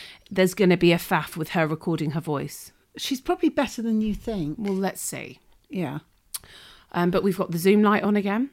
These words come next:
Speaker 1: which was such a hit with Dan Levy. And Hannah Ware's coming on. So what do you have to say, Mum? Is this gonna be weird? It's gonna be a bit Sophie's
Speaker 2: It is gonna
Speaker 1: Choice
Speaker 2: be a
Speaker 1: for
Speaker 2: weird,
Speaker 1: you?
Speaker 2: yeah.
Speaker 1: Who you give your attention to? Hannah and I are very different.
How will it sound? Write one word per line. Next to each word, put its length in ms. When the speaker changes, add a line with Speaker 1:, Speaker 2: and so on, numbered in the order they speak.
Speaker 1:
which 200
was 140
such 240
a 20
hit 440
with 100
Dan 240
Levy. 400
And 140
Hannah 220
Ware's 260
coming 300
on. 340
So 640
what 160
do 40
you 40
have 80
to 80
say, 200
Mum? 220
Is 100
this 140
gonna 140
be 100
weird? 400
It's 120
gonna 120
be 100
a 40
bit 120
Sophie's 240
Speaker 2:
It 60
is 100
gonna 200
Speaker 1:
Choice 60
Speaker 2:
be 80
a 60
Speaker 1:
for 80
Speaker 2:
weird, 400
Speaker 1:
you? 80
Speaker 2:
yeah. 220
Speaker 1:
Who 100
you 240
give 180
your 140
attention 560
to? 360
Hannah 260
and 100
I 160
are 40
very 360
different. 520